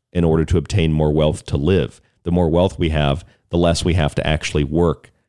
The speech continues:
uh, in a traditional, uh, sense. Doesn't mean we don't still do things to keep ourselves busy and productive, but there's different types of work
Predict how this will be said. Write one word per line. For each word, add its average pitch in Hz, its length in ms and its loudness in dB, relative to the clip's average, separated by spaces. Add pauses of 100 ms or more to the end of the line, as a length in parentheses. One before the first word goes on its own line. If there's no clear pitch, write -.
(160)
uh, 71 260 -2
in 82 160 0
a 76 40 0
traditional, 76 800 -2 (120)
uh, 71 220 0
sense. - 540 -4 (240)
Doesn't 98 240 0
mean 90 160 2
we 90 80 2
don't 87 320 -2
still 87 240 0
do 87 280 2
things 85 420 0
to 90 60 -2
keep 80 220 -2
ourselves 78 400 0
busy 85 580 0 (180)
and 80 140 -2
productive, 78 760 -2 (440)
but 90 140 0
there's 87 180 0
different 98 320 -2
types - 400 -2
of 67 140 -4
work - 440 -4